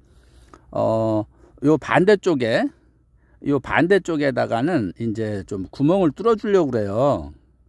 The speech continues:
이게 비닐에 구멍이 하나도 없어가지고 이제 날 뜨거워지고 그러면은 이 비닐 속이 온도가 너무 많이 올라갈 것 같습니다.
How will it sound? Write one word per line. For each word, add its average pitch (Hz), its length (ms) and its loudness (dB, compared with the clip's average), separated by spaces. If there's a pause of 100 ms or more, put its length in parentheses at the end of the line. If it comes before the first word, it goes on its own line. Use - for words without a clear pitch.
(160)
이게 123 240 -4
비닐에 147 400 0
구멍이 156 440 2
하나도 165 360 0
없어가지고 113 800 -4 (1500)
이제 139 140 0
날 117 220 0
뜨거워지고 151 680 0
그러면은 117 720 -4 (380)
이 123 140 -6
비닐 131 380 -4
속이 113 540 -8 (480)
온도가 120 480 0
너무 113 360 0
많이 156 260 2
올라갈 90 400 -8
것 - 160 -20
같습니다. - 580 -14